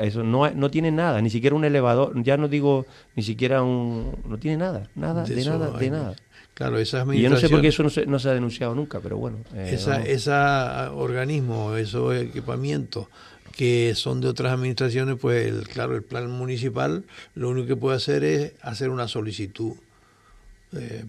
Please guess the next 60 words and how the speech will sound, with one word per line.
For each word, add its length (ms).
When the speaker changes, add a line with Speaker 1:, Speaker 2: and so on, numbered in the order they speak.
Speaker 2:
pero 220
no 180
puede 280
meterse 540
Speaker 1:
Bueno, 180
Speaker 2:
en, 60
Speaker 1:
pues 160
a 60
eso 120
es 40
lo 80
que 60
me 100
Speaker 2:
en, 40
Speaker 1:
refiero, 280
Speaker 2:
en 60
Speaker 1:
que 60
Speaker 2:
ese 60
Speaker 1:
hay, 140
Speaker 2:
tema, 220
Speaker 1:
por 120
eso, 100
Speaker 2:
claro. 140
Speaker 1:
aquí 160
hay 120
oficinas 540
de 80
toda 300
clase 480
y 200
de, 260
de, 100
tú 160
decías, 180
estatales, 440
regionales, 520
locales, 440
entonces, 280
pues 160
bueno, 240
hay 120
que 80
integrar 540
ese 220
plan, 400
de 60
alguna 240
manera 280
tiene 180
que 60
estar 200
integrado 520
en 80
los 80
diferentes 400
planes 300
municipales 580
y 140
en 100
no, 220